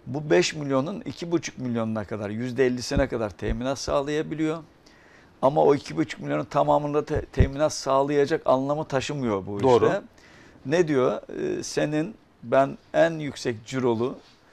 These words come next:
Speaker 1: müşterilerinden başlayarak yüzde ellisine kadar teminat verebilirim diyor.
Speaker 2: Doğru.
Speaker 1: Ama tabloda da göreceğiz şimdi. Ben diyor senden aldığım primin diyor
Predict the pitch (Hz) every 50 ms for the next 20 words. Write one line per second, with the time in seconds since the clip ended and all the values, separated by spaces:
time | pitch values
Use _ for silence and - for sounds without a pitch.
0 | _ _ - _ _ - - 127 127 117 - - 139 135 135 135 131 135 127 127
1 | 123 123 117 120 117 139 143 131 - - 147 135 127 139 156 131 139 135 135 127
2 | 131 139 139 139 131 127 - 143 143 147 131 147 135 151 156 - - 135 135 131
3 | 139 147 151 - 139 127 120 127 131 127 123 123 123 117 110 101 95 90 90 90
4 | 92 - - - 131 131 123 107 104 - - _ _ _ _ _ - 113 123 147
5 | 185 202 160 120 92 - _ _ _ _ _ _ _ _ _ - - - - -
6 | 123 131 127 131 139 139 131 151 143 147 139 131 123 131 131 135 131 151 165 -
7 | - - 135 117 120 127 151 180 240 254 - - _ - - - - _ _ _
8 | - 127 131 147 151 143 147 143 127 - 135 131 131 131 147 143 143 139 135 123
9 | 123 120 110 - - 135 147 156 156 156 156 156 135 139 139 151